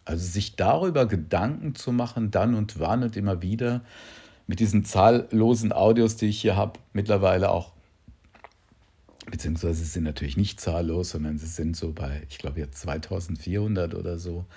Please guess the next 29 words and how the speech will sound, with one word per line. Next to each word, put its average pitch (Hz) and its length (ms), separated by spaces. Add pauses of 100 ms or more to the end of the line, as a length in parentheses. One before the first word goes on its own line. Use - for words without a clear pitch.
(320)
zweitausendvierhundert 87 1120
Audios 87 580
circa 82 380
immerhin, 85 560 (560)
ähm, 92 320
die - 100
sich 90 220
ja 98 40
mit 90 160
unterschiedlichen 92 640
Themen 95 260
beschäftigen, 90 880 (120)
all 98 340
around 90 600
oder 87 220
about 85 460
Mensch, 104 440
kann 90 140
man 87 160
sagen, 87 320
oder 87 280 (360)
den 80 160
Themen, 87 500 (360)
die 80 100
uns 78 160
als - 240
Menschen, 85 600
äh, 78 180
interessieren 101 1000